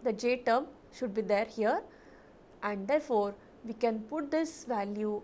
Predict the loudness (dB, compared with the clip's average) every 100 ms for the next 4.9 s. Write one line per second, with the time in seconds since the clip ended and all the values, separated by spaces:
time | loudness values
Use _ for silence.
0 | -8 -4 0 0 0 2 2 2 0 0
1 | -2 -2 -4 -8 -2 -2 -2 -4 -4 -6
2 | -4 0 4 4 4 -6 -20 -20 -14 -2
3 | 0 0 2 2 2 0 -6 -20 -2 -2
4 | 0 -2 -2 -2 -6 -4 -6 -8